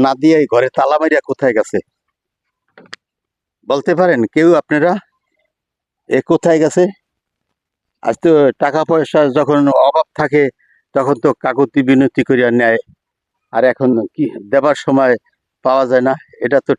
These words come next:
ঠিক না। আজকে আসুক, যতক্ষণ লাগে সময়, আমি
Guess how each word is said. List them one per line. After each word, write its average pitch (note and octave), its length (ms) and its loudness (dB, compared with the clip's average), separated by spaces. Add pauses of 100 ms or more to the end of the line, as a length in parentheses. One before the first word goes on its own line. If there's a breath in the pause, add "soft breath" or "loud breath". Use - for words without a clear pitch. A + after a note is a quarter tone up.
ঠিক C3 220 -2
না। G#2+ 120 0 (840)
আজকে B2 300 -4 (260)
আসুক, C3 280 -2 (580)
যতক্ষণ C3+ 460 0 (100)
লাগে A2+ 180 -2 (100)
সময়, A2+ 240 0 (680)
আমি A#2+ 160 2